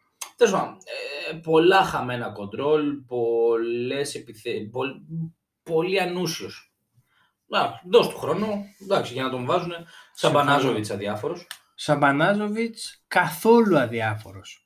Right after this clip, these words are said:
Speaker 1: Τι
Speaker 2: Ο
Speaker 1: καθόλου;
Speaker 2: καλύτερος στο κέντρο. Τους είχε σβήσει όλους. Τρομερά τεκ-, τρεξίματα. Μου άρεσε πάρα πολύ, αλήθεια σου λέω.
Speaker 1: Αδιάφορος.
Speaker 2: Εμένα μου άρεσε πάρα πολύ.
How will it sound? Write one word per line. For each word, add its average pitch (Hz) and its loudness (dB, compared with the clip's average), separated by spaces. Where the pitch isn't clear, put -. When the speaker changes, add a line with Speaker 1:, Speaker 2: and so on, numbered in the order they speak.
Speaker 1:
Τι - -16
Speaker 2:
Ο 160 4
Speaker 1:
καθόλου; 160 4
Speaker 2:
καλύτερος 196 4
στο 196 -6
κέντρο. 190 -6
Τους 156 -2
είχε 170 -2
σβήσει 185 -2
όλους. 180 -6
Τρομερά 147 0
τεκ-, - -12
τρεξίματα. 127 -8
Μου 139 0
άρεσε 175 -4
πάρα 160 -2
πολύ, 104 -12
αλήθεια 117 -8
σου - -20
λέω. - -20
Speaker 1:
Αδιάφορος. - -10
Speaker 2:
Εμένα 139 2
μου 156 2
άρεσε 165 -4
πάρα 151 2
πολύ. 87 -20